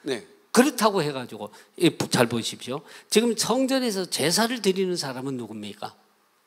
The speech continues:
Speaker 2: 제사장이죠.
Speaker 1: 그렇죠.
Speaker 2: 이 사람들은 사두개파입니다.
Speaker 1: 네.
Speaker 2: 어, 사두개파는 뭐냐면은,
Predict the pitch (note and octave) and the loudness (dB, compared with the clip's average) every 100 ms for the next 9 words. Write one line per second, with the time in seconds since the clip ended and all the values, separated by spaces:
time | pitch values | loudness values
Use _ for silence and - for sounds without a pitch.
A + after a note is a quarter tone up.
0 | - C#3 D3 D3 B2 G#2 F#2+ C3+ B2 - | -4 2 4 4 2 -8 -8 -6 -4 -6
1 | - - - - F3+ G3+ G#3+ G#3 G#3 G3 | -10 -20 -6 2 8 8 8 6 4 4
2 | - A3 C4 A3 - A#2 G2+ F#2+ G2+ _ | 4 4 4 0 -2 -6 -10 -14 -16 _
3 | _ B2+ G#2 - - - - - - _ | _ -10 -10 -12 -20 -20 -20 -20 -20 _
4 | - C3 - G3 A3 A3 G#3 G3 F#3+ F#3 | -8 -2 2 2 6 6 6 6 6 4
5 | E3 F3+ E3+ B2+ C#3 F3 | 4 4 2 0 0 -2